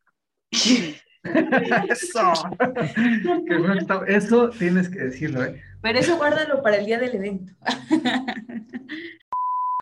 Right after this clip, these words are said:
Speaker 1: Hola, hola, bienvenidos a bim con chile y limón, el podcast donde pretendemos agregar ese picor del bueno a la industria, siempre buscando enseñar y resolver dudas sobre bim y su implementación. Y en este episodio número cuarenta y uno estaremos platicando con Gabriel Conejera,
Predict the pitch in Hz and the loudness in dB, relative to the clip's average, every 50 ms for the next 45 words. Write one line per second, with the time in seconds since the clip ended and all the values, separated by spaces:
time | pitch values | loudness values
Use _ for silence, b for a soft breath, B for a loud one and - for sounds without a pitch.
0 | - _ - 147 151 151 156 175 196 190 180 175 165 147 143 151 160 175 170 - | -6 _ 0 2 2 4 4 4 4 4 4 4 4 4 2 2 2 2 2 0
1 | 160 135 135 151 160 160 - 147 131 127 - 151 147 143 131 127 127 131 143 165 | 0 0 0 0 0 0 -2 -2 -4 -2 -2 -2 -2 -2 -2 -2 -2 -2 -2 -2
2 | 190 190 165 135 - - 143 143 143 - 160 151 135 131 131 131 127 127 127 120 | 0 0 -2 -2 -4 -6 -8 -6 -4 -4 -4 -4 -2 -4 -4 -6 -6 -6 -8 -6
3 | 120 143 151 156 151 143 131 123 131 131 135 143 147 139 - 139 - - 127 113 | -6 -4 -2 -2 -2 -2 -2 -2 0 0 0 -2 -2 -4 -6 -8 -8 -8 -10 -10
4 | - - 147 147 151 147 139 131 127 139 143 143 135 127 120 120 123 135 135 135 | -6 -2 0 0 0 0 0 0 0 0 0 0 -2 -2 -2 -2 -2 -4 -4 -4
5 | 147 151 151 - - - 165 165 175 175 180 202 180 151 131 123 - - 147 151 | -6 -6 -6 -8 -6 -2 2 2 4 4 2 2 0 -2 -2 -4 -6 -6 -4 -4
6 | 160 156 - - 131 131 143 151 147 123 127 127 127 131 127 135 143 143 147 147 | -4 -4 -4 -4 -4 -2 -2 -2 -2 -4 -6 -6 -6 -6 -4 -4 -4 -4 -2 -2
7 | 147 147 135 139 139 - - 139 135 139 147 147 151 160 170 180 180 B B B | -2 -2 -2 -2 -4 -4 -6 -4 -2 -2 0 0 0 0 0 -2 -2 B B B
8 | B B B B 120 127 156 151 143 147 156 160 160 160 196 175 - - 202 208 | B B B B -6 -4 -2 -2 0 0 0 0 -2 -2 -2 -4 -2 0 0 0
9 | 202 185 B B B B B B B 147 151 170 190 190 180 233 185 185 190 - | 0 -2 B B B B B B B 0 2 2 2 2 2 0 -2 -2 -4 -4
10 | - 180 175 175 175 175 175 180 185 165 - - 123 123 131 131 127 127 123 127 | -2 -2 0 0 0 0 2 2 2 0 0 -2 -2 -4 -4 -4 -4 -4 -4 -4
11 | 139 147 151 160 180 180 170 - - 139 143 147 160 156 151 - 139 123 127 135 | -2 -4 -4 -4 -4 -6 -8 -8 -6 -6 -4 -4 -4 -4 -4 -6 -6 -6 -6 -8
12 | 127 - 143 147 156 156 160 156 151 127 127 127 123 123 123 135 135 143 139 139 | -8 -6 -4 -4 -2 -2 -2 -2 -4 -4 -4 -2 -2 -2 -2 -2 -2 -4 -4 -6
13 | - 151 135 123 120 120 - 131 135 143 175 185 | -6 -8 -6 -6 -6 -6 -4 -4 -2 -2 -4 -6